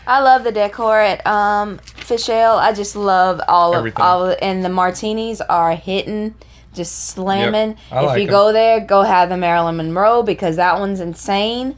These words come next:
Speaker 2: And
Speaker 1: and amazing.
Speaker 2: Yeah, and for all the people who drink beer, they have,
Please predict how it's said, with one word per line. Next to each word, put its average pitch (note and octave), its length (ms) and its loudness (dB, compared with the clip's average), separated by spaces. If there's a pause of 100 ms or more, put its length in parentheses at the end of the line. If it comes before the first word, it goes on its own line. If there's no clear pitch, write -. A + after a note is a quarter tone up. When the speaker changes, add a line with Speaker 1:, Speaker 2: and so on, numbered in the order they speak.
(120)
Speaker 2:
And D3 240 -2
Speaker 1:
and G#3 100 -2
amazing. E3+ 420 -6
Speaker 2:
Yeah, A#2+ 240 0
and B2+ 260 -6
for D3 160 0
all D3+ 120 4
the D#3 80 -4
people C#3 360 -4
who B2 220 -6 (500)
drink B2 400 -8
beer, C3+ 340 -2
they B2 180 -2
have, B2 280 0